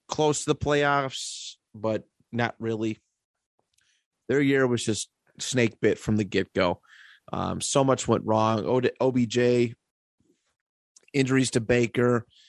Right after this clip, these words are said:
Uh, somehow their wide receivers got worse, even though they didn't really <laughs> change too much personnel. Um, you know, it just, everything just didn't work. But the one constant, you know, Kareem Hunt getting injured,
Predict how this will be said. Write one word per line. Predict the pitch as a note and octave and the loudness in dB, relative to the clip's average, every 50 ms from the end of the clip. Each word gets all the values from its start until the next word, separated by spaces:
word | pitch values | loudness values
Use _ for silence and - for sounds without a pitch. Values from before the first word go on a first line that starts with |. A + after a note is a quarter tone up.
| _ _ _ _ _ _ - | _ _ _ _ _ _ -6
Uh, | - A2 A2 G#2+ G#2+ G#2+ G#2+ F#2+ - - _ _ - | -2 0 2 2 2 2 0 -2 -4 -8 _ _ -10
somehow | - - - - - - C#3 B2+ A2+ A#2 B2 B2 A#2+ A#2 A#2 A2 | -6 -4 -2 -2 0 0 2 0 2 2 2 4 4 4 4 2
their | G#2+ A#2 A#2 A2+ | 2 2 2 2
wide | G#2+ A2+ A#2+ A#2+ A#2 | 2 2 2 2 2
receivers | A#2 A2 - - B2 A#2+ A2+ A#2 A#2 A2+ A2 - - | 0 -2 -2 -2 -2 0 2 4 4 4 2 2 2
got | - A2+ G#2+ C#2+ A#1+ | 2 2 2 2 2
worse, | G#2+ A2+ A#2+ B2 A#2+ - - - - | 2 2 2 2 2 0 -2 -4 -2
even | - A2+ A2 A#2 A2+ | 0 0 2 2 2
though | A2+ A2+ A2 A2 G#2+ G2+ G2 - _ _ _ _ _ _ _ _ _ _ - | 4 4 4 2 2 0 -2 -6 _ _ _ _ _ _ _ _ _ _ -2
they | A2 G#2+ | 0 2
didn't | A2+ A2+ G2+ A2+ | 2 2 2 2
really | A#2 A2+ A2 | 2 2 2
<laughs> | |
change | A2 - C3+ C3 C3 B2+ - | 2 2 2 2 2 2 0
too | - - D3 | 0 0 0
much | C#3+ - - - | 0 0 -2 -4
personnel. | - - C#3+ C#3+ - - A#2+ A#2+ B2 B2 B2 B2 B2+ B2 - - - - - - - - - _ - - | -2 -2 -2 0 0 -2 -2 0 2 2 4 4 2 0 -2 -6 -20 -20 -20 -20 -20 -20 -20 _ -10 -4
Um, | - G2 F#2 F2 F2+ F2 F2 C2 - - _ _ _ _ _ _ _ _ _ | -2 0 0 0 0 0 -2 -4 -8 -14 _ _ _ _ _ _ _ _ _
you | - G#2+ A2+ | -2 0 2
know, | A2+ A2+ A2 | 2 2 2
it | A2 | 2
just, | A2 A#2 A2 - - _ _ - | 2 0 -2 -2 -4 _ _ -4
everything | - B2+ B2+ C3 B2+ - A#2+ A2 G#2+ | -2 0 2 2 0 2 2 0 2
just | A2+ G#2+ - - | 0 -2 0 0
didn't | A#2+ A2+ A2 | 0 0 2
work. | A2+ A2+ A2 G#2+ - | 2 2 2 0 0
But | - G#2 | -2 0
the | G#2 A2 | 0 0
one | A2 A#2+ C#3 D#3+ E3+ | 0 0 0 0 -2
constant, | - - D3+ C#3+ D3 D3+ C#3 - - A2 G#2+ F#2 - | -4 -2 0 2 2 0 0 -2 -2 -2 -2 -2 -2
you | A2 G#2+ | -2 -2
know, | - - - | -2 -4 -4
Kareem | - A#2 A2+ A2 G2+ | 0 2 2 2 2
Hunt | A2+ C3+ C#3 C3+ | 2 0 0 0
getting | - C#3 C3+ C3+ C3+ | 0 0 2 2 2
injured, | C3+ C3+ B2+ C#3 C#3 C#3 | 2 2 2 0 0 -2